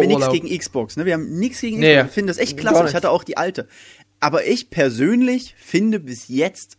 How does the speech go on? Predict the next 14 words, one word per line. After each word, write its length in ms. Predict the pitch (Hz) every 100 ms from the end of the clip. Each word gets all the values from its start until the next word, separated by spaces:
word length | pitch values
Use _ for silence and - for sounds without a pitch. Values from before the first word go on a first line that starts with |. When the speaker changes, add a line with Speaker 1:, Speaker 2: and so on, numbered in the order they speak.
| -
Speaker 1:
so 420 | 135 120 220 285
wie 100 | 226
die 180 | 180 -
Xbone, 760 | 196 190 - - 120 117 113 107
wie 140 | 120 113
ich 80 |
es 60 | -
jetzt 180 | - -
nenne, 280 | 110 113 143 - - - _ _ _ _ _ _
gezeigt 680 | 170 165 - 202 240 226 131
wurde, 560 | 123 120 117 147 185 - _ _ _ _ _
für 220 | - 139
mich 500 | 131 185 294 - - -
als 400 | 127 135 110